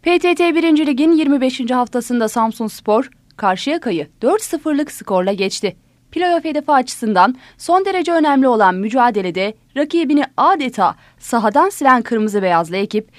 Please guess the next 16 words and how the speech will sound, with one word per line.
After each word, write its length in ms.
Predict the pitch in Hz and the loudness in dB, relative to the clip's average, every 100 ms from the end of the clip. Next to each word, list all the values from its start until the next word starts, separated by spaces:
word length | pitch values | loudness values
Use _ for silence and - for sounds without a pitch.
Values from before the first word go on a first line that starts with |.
| - - | -14 -4
rakiplerinin 540 | 330 392 - 359 349 | -2 -2 -2 0 0
kazandığı 500 | 320 302 262 240 202 | 0 0 2 2 0
haftayı 600 | 190 208 277 - 175 185 - _ - | -4 -6 -8 -4 -2 -2 -6 _ -6
kendisi 440 | 247 247 277 381 | 0 0 0 -4
de 80 | 339 | -2
zaferle 460 | 233 202 180 160 165 | -2 0 0 0 -2
kapattı. 500 | 208 233 226 - 208 _ _ _ _ | -2 -2 0 -2 -4 _ _ _ _
Ses 280 | - 330 330 | -8 -4 -4
getiren 360 | 254 254 233 247 | -4 -2 0 0
skorla 500 | 254 - 226 202 175 | -2 0 2 2 0
evindeki 480 | 196 202 214 330 320 | -2 -4 -4 -4 -2
galibiyet 520 | 240 226 214 196 190 | 0 0 0 -2 -4
serisine 460 | - 196 196 196 190 | -4 -4 -4 -6 -4
devam 320 | 196 190 190 | -2 0 0
eden 260 | 185 180 156 | 0 0 0
Samsunspor 800 | - 294 311 240 - 185 196 | -4 -4 -4 -8 -2 0 0